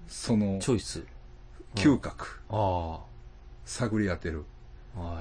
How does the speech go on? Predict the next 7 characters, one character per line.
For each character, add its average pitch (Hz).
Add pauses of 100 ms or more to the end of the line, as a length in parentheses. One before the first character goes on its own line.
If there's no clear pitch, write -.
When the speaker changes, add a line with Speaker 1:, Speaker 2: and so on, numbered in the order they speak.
Speaker 2:
は 76 (580)
い。 -
Speaker 1:
抜 123
群。 92 (920)
Speaker 2:
百 -
目 120
の 127